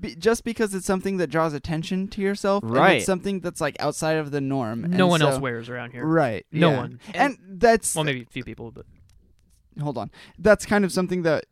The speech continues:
Speaker 1: in a way, we have to deal with with this podcast, is 'cause we're, like, putting ourselves out there. Um, and
Speaker 3: Yeah.
Speaker 1: so, like, like, i-, in a way, you're putting, like, who you are out there. And I think that for people in this area, um, that's kind of weird, because people kinda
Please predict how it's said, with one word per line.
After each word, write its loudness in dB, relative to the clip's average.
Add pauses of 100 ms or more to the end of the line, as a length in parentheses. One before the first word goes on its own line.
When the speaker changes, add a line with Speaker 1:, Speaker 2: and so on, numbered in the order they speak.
Speaker 1:
in -4
a -2
way, 0
we -2
have -8
to -18
deal -6
with -6
with -10
this -14
podcast, -8
is -20
'cause -8
we're, -4
like, -6
putting -2
ourselves -6
out -6
there. -4 (340)
Um, -4
and -4
Speaker 3:
Yeah. 2
Speaker 1:
so, 4
like, -2
like, 0 (120)
i-, -8 (180)
in -2
a 0
way, 4
you're 0
putting, -4
like, -4
who -4
you 2
are 2 (120)
out -2
there. -4
And -4
I 0
think -4
that 0
for -2
people 0
in -6
this -2
area, -2 (340)
um, -2
that's -4
kind -4
of -10
weird, -4
because -12
people -8
kinda -8